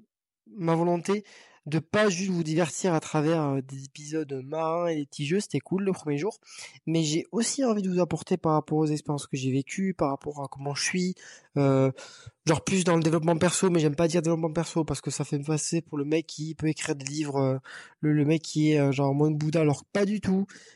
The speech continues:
C'est juste, euh, des trucs, euh, que j'ai envie de, de vous partager,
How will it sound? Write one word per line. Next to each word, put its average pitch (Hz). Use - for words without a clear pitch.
C'est -
juste, 160
euh, 151
des 143
trucs, 156
euh, 147
que 151
j'ai 147
envie 147
de, 143
de 143
vous 151
partager, 170